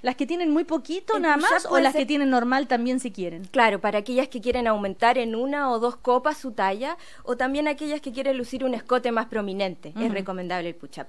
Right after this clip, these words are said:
Speaker 2: Pero lo que mencionaba Fife también es importante, que un veintinueve por ciento de las mujeres escoge conscientemente mal su talla de
Speaker 1: ¿Por qué
Speaker 2: sostén.
Speaker 1: conscientemente? ¿Qué, qué pretende?
Speaker 2: O porque no está, una, porque quiere tener un, simular un pecho más pequeño, aplastárselo muchas veces,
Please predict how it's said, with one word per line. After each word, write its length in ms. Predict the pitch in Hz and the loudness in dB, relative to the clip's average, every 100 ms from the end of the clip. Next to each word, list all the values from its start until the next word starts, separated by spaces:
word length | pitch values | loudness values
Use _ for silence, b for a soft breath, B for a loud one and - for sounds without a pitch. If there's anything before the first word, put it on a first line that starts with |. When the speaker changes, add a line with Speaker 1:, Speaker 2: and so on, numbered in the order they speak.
| - | 2
Speaker 2:
Pero 180 | 233 | 4
lo 120 | 233 233 | 4 2
que 100 | 247 | 0
mencionaba 560 | 233 233 226 262 320 | 0 -4 -2 0 0
Fife 320 | 302 311 359 | -2 -4 -4
también 320 | 359 320 330 330 | -4 -2 0 0
es 60 | |
importante, 720 | 277 262 220 - 247 277 311 311 B B | 0 -4 -6 -2 -2 -2 -6 -12 B B
que 100 | - | -4
un 80 | 254 | 0
veintinueve 440 | 262 254 240 262 330 | 0 0 -2 -2 -2
por 140 | 330 | -2
ciento 220 | 302 302 | -4 -4
de 40 | 311 | -4
las 80 | 277 | -6
mujeres 340 | 262 294 302 | -6 -6 -8
escoge 420 | 262 269 262 294 | -4 -4 -4 -6
conscientemente 1120 | 285 254 233 - 330 339 381 349 370 349 359 349 | -6 -6 -6 -2 -2 -2 -2 0 -2 -4 -6 -4
mal 300 | 254 262 294 | -2 0 0
su 140 | 285 240 | -4 -2
talla 260 | 226 220 | -2 0
de 40 | 196 | 2
Speaker 1:
¿Por 180 | 254 | 2
qué 100 | 196 | 2
Speaker 2:
sostén. 60 | 285 | 0
Speaker 1:
conscientemente? 760 | 302 285 285 277 269 262 262 254 | 2 2 -2 -2 -2 -2 -4 -2
¿Qué, 200 | 277 - | -2 0
qué 100 | 311 | 0
pretende? 560 | 294 - 294 277 277 - b b b - | 0 2 2 2 -2 -8 b b b 4
Speaker 2:
O 200 | 339 - - | 4 4 -2
porque 280 | 320 330 302 | -4 0 0
no 120 | 302 | 0
está, 440 | 302 320 320 311 294 | 2 6 8 8 6
una, 320 | 302 330 330 | 2 2 0
porque 260 | 277 269 | -2 -4
quiere 260 | 220 277 269 | -6 -4 -4
tener 420 | 262 240 240 247 247 | -2 -2 2 2 4
un, 420 | 240 233 226 208 - | 2 2 0 -4 -8
simular 560 | - 247 240 233 254 302 | 2 4 6 8 8 8
un 100 | 254 | 4
pecho 380 | 277 277 277 | 2 4 4
más 160 | 254 247 | 6 4
pequeño, 680 | 240 214 233 254 285 302 311 | 2 2 4 6 4 4 4
aplastárselo 840 | 233 220 190 - 240 277 - 294 | 4 2 -2 6 8 8 6 0
muchas 320 | 285 294 277 262 | 2 0 -2 2
veces, 380 | 285 277 320 | 2 2 -8